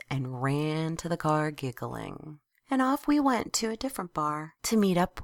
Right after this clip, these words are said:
with more guys. But I did wonder how long poor Brian waited in that restroom for me. Did he have to jerk off in there all alone?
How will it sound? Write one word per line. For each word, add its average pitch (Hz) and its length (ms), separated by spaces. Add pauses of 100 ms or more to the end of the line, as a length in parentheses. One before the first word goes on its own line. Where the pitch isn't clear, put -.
with - 220
more 302 240
guys. 135 680 (260)
But 196 120
I 196 80
did 285 240
wonder 185 300
how 165 180
long 147 380
poor 170 460
Brian 139 440
waited 127 320
in 120 160
that 127 200
restroom 139 600
for 143 220
me. 139 380 (540)
Did 214 140
he 285 180
have 269 280
to 262 120
jerk 214 320
off 196 240
in 226 120
there 240 180
all 175 260
alone? 165 600